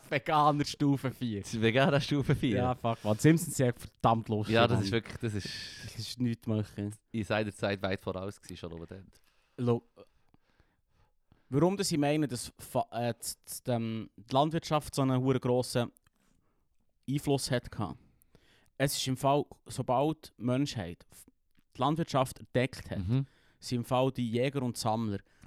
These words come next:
Speaker 2: Sesshaft worden.
Speaker 1: hure schnell ausgestorben.
Speaker 2: Ja.
Speaker 1: In Anführungszeichen.
Speaker 2: Ja, voll,
Speaker 1: Sie sind
Speaker 2: voll.
Speaker 1: alle sesshaft worden.
Speaker 2: Alle,
Speaker 1: Ich sag,
Speaker 2: entweder
Speaker 1: wieso?
Speaker 2: sesshaft worden
Speaker 1: Ah.
Speaker 2: oder, oder, oder, äh,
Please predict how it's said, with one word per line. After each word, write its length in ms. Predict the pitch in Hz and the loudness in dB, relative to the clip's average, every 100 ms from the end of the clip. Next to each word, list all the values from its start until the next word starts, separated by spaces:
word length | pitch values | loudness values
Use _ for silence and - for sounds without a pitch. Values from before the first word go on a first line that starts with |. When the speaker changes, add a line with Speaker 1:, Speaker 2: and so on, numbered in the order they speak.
| - | -10
Speaker 2:
Sesshaft 460 | - 113 - 147 | -2 0 2 2
worden. 300 | - - 240 | 6 6 6
Speaker 1:
hure 460 | 247 240 233 214 196 | 2 4 6 6 4
schnell 440 | - 175 160 160 156 _ _ _ _ _ _ | 2 0 2 0 -2 _ _ _ _ _ _
ausgestorben. 840 | 147 156 - - 156 123 107 - 95 - - | 4 4 2 -2 0 0 -2 -4 -8 -10 -4
Speaker 2:
Ja. 100 | 104 | 4
Speaker 1:
In 80 | 131 | 8
Anführungszeichen. 800 | 131 135 131 123 107 117 107 - | 8 6 4 6 4 4 0 -6
Speaker 2:
Ja, 40 | |
voll, 120 | - 113 | -2 0
Speaker 1:
Sie 40 | |
sind 80 | 135 | 0
Speaker 2:
voll. 120 | 110 95 | 0 6
Speaker 1:
alle 220 | 175 180 | 6 6
sesshaft 500 | 165 151 - 156 - | 2 0 -2 -8 -2
worden. 220 | 139 110 | 0 4
Speaker 2:
Alle, 120 | 110 131 | 4 4
Speaker 1:
Ich 40 | |
sag, 60 | 127 | 4
Speaker 2:
entweder 200 | 147 156 | 6 6
Speaker 1:
wieso? 120 | 113 | 8
Speaker 2:
sesshaft 240 | 147 151 160 | 8 6 4
worden 160 | 147 | 6
Speaker 1:
Ah. 200 | 139 175 | 6 6
Speaker 2:
oder, 0 | |
oder, 220 | 101 107 | 4 4
oder, 480 | 98 110 101 98 | 0 0 2 4
äh, 60 | 95 | 2